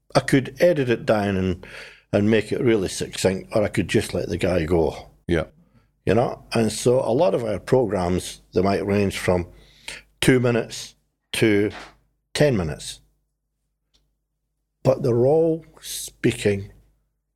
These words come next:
Speaker 1: the message.
Speaker 2: Yeah.
Speaker 1: They're all bringing a, a different understanding. A lot of the guys, they actually, they start off, "We're gonna go to our Bibles," and then they read it in Hebrew,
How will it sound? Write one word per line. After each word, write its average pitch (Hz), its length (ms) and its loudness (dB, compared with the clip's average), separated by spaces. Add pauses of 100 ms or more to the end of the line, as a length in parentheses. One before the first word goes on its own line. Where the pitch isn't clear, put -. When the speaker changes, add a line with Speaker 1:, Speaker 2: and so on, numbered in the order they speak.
Speaker 1:
the 101 100 2
message. 82 720 -2
Speaker 2:
Yeah. 85 160 -2 (580)
Speaker 1:
They're 95 200 0
all 151 300 2
bringing 135 440 -2
a, 98 220 -2 (100)
a 95 100 2
different 113 400 -2
understanding. 110 720 0 (1000)
A - 40 4
lot 123 300 4
of 208 100 0
the 123 100 0
guys, 92 760 -2 (460)
they 104 120 2
actually, 98 720 0 (1000)
they 123 200 0
start 139 480 2
off, 110 300 0 (380)
"We're 101 100 0
gonna 127 200 4
go 117 160 2
to 101 100 2
our 95 80 2
Bibles," 120 460 2
and 113 140 -4
then 104 160 0
they 98 60 0
read 110 180 2
it 95 80 -2
in 87 80 -6
Hebrew, 139 580 2